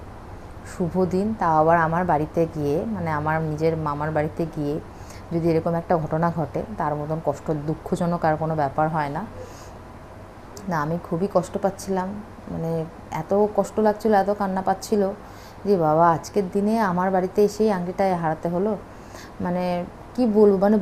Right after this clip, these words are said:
বলে বোঝাতে পারবো না কষ্টটা কীরকম টাইপের কষ্ট। হয়তো এটা সবার কাছে খুব সামান্য একটা আংটি, কিন্তু আমার কাছে এটা অনেক বড় একটা জিনিস। আমার মেয়েকে সবাই ভালোবেসে আশীর্বাদ করে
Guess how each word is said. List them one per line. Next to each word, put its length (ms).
বলে 160
বোঝাতে 300
পারবো 220
না 160
কষ্টটা 300
কীরকম 540
টাইপের 300
কষ্ট। 280
হয়তো 460
এটা 280
সবার 220
কাছে 220
খুব 120
সামান্য 340
একটা 260
আংটি, 360
কিন্তু 180
আমার 220
কাছে 180
এটা 120
অনেক 300
বড় 280
একটা 220
জিনিস। 300
আমার 280
মেয়েকে 300
সবাই 360
ভালোবেসে 720
আশীর্বাদ 540
করে 380